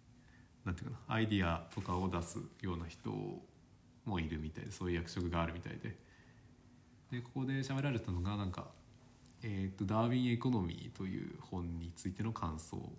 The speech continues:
されてて、えーっと、ホッケー選手は全員ヘルメットをつける方がいいと。全体最適になるっていう話ですね。まあ、これ、一人がヘルメットを外すと、まあ、その人は有利になるんですけど、まあ、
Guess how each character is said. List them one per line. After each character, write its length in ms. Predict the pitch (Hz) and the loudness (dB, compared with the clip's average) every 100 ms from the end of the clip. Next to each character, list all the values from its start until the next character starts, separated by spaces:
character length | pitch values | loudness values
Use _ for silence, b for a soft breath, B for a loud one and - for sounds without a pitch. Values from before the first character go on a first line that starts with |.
| - | -16
さ 220 | - - 95 | -14 -6 -6
れ 60 | |
て 120 | - | -6
て、 540 | - - 98 95 - B B B B B - - - | -10 0 4 4 0 B B B B B -20 -18 -2
え 40 | 95 90 85 | 2 4 2
ー 20 | |
っ 20 | - - | -2 -4
と、 100 | 95 | -2
ホ 220 | 87 95 - | 0 -2 0
ッ 40 | |
ケ 120 | 127 123 | 2 2
ー 20 | |
選 240 | 139 131 | 4 4
手 140 | 117 98 | 4 6
は 120 | 92 | 6
全 200 | 90 95 | 6 6
員 60 | |
ヘ 80 | 87 | 6
ル 120 | 95 | 6
メ 60 | 98 | 4
ッ 20 | 95 | 2
ト 120 | 90 | -2
を 20 | |
つ 100 | - | 0
け 120 | 90 | 0
る 80 | 87 | 0
方 240 | - 85 | 2 0
が 260 | 90 104 - - - - - - | 2 2 0 -6 -18 -20 -20 -6
い 140 | 76 | -4
い 40 | 76 | -4
と。 140 | - - - - - - - - | -8 -12 -20 -20 -20 -20 -16 -2
全 240 | 95 87 | 0 2
体 160 | 87 87 | 0 0
最 200 | 87 85 | 0 0
適 120 | 82 | 0
に 80 | 82 | 0
な 80 | |
る 100 | 82 | -2
っ 0 | 92 | -6
て 200 | - - | -6 -6
い 60 | |
う 80 | - - | -6 -8
話 220 | 110 - | -10 -8
で 100 | 117 | -10
す 120 | - | -8
ね。 140 | 127 - B B B B B B B - - - | -10 -12 B B B B B B B -20 -20 -6
ま 80 | 120 | -4
あ、 20 | |
こ 80 | 110 | 2
れ、 80 | 107 | 0
一 180 | - 156 | 2 2
人 140 | 127 | 4
が 240 | 95 87 | 4 4
ヘ 100 | 85 | 4
ル 80 | 87 | 4
メ 80 | 90 | 4
ッ 40 | |
ト 200 | 85 - | 0 -4
を 100 | - | -6
外 240 | - 87 85 | -2 0 0
す 160 | - - | -2 -2
と、 180 | 110 - 123 | -2 -2 -2
ま 100 | 98 | 0
あ、 20 | |
そ 100 | 110 | 2
の 60 | |
人 160 | 113 101 | 2 2
は 40 | |
有 200 | 82 85 | 4 4
利 80 | 80 | 4
に 80 | 76 | 0
な 100 | 76 | -4
る 60 | 76 | -6
ん 80 | |
で 60 | 80 | -8
す 120 | - | -4
け 80 | 87 | -2
ど、 220 | 98 - - B B B - - | 0 -2 -6 B B B -20 -6
ま 220 | 107 92 | 0 0
あ、 80 | - | -2